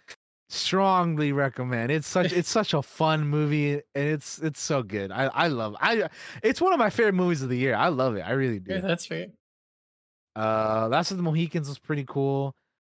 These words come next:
Speaker 1: Uh, Open Range was, like, one of my, like, probably, like, one of the biggest surprises for me with how much I loved it. Like, I'd never seen that movie, but it was fucking awesome. I, I, I swear to you, I kid you not,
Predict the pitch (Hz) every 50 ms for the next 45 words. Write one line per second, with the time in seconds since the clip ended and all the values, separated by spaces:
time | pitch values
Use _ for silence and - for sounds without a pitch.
0 | _ _ 110 110 110 110 110 110 110 113 - _ - 190 214 196 247 226 202 185
1 | 175 170 175 185 202 220 247 262 254 220 190 202 175 156 147 151 180 185 185 180
2 | 180 170 160 160 160 151 151 165 160 156 135 - - - 175 175 196 202 190 170
3 | 160 147 131 147 156 156 139 127 120 143 147 139 143 - - 110 - 135 131 135
4 | 147 156 165 165 147 170 170 170 170 170 160 143 135 135 139 139 123 123 110 104
5 | 104 107 117 127 127 139 151 156 127 117 101 98 95 - _ _ _ _ _ _
6 | _ _ _ _ _ _ _ 135 151 175 175 180 170 156 139 - - 170 160 156
7 | 147 135 127 123 117 110 104 92 101 123 135 160 165 147 127 113 101 - - -
8 | - - - - - - 160 156 147 - - 160 156 147 131 120 113 113 - -
9 | 113 113 113 139 147 151 143 135 143 135 - - 113 131 143 131 - - 156 170
10 | 170 165 160 151 139 139 - 131 139 - - - 233 185 165 139 127 131 135 120
11 | 107 -